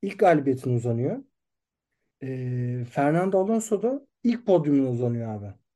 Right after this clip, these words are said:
E, ve ikisi de hani bu kariyerleri boyunca yüz podyum yapan isimler oldu. Onunla ilgili bir görsele denk geldim. Hoşuma gitti.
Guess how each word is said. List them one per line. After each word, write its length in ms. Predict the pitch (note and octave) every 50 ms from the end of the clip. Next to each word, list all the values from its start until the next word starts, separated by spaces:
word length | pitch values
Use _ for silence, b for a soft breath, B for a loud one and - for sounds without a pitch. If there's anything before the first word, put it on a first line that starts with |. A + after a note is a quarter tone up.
| _ -
E, 300 | A2 A2 G#2+ G#2+ A2 B2+
ve 360 | D#3 E3 E3+ G3 - - - _ _ _ _ _ _ _
ikisi 400 | - D#3+ - D#3+ D#3+ - D3 C3
de 140 | C#3+ D#3+ E3+
hani 280 | D3+ D3 C#3 C#3 C3 C3+
bu 300 | C#3 C#3 D3 - - _ _ _ _ _ _
kariyerleri 580 | - - C#3+ C3 C#3 C#3 C3 C3 C3+ C#3 C#3 C3
boyunca 240 | B2+ B2 B2 C#3+ D#3
yüz 260 | D3 C3+ C#3 C3+ -
podyum 520 | _ - B2 A#2+ A2+ C#3 D#3+ E3 E3 - _ _ _ _ _ _ _ _ _
yapan 340 | C3 B2+ B2 B2+ D3+ E3 - -
isimler 420 | D#3 - - - C#3 C3+ C#3 C3+
oldu. 240 | B2+ A#2+ A2 A2+ F3
Onunla 260 | D#3+ C#3 C#3 C#3+ C#3+ C#3
ilgili 300 | C#3 C3+ C#3+ C#3+ C#3+ C3+
bir 200 | B2+ A#2+ B2 -
görsele 600 | - A#2 A#2+ A#2 A2+ G#2 - - A2 G#2+ A2 A#2 B2+ - _ _ -
denk 260 | A2+ A2 G#2+ G#2 -
geldim. 300 | - A2 G#2+ G#2 A2 A2+
Hoşuma 340 | G#2 B2 A#2+ - - C3 B2+
gitti. 380 | B2 B2 B2 - - - D#3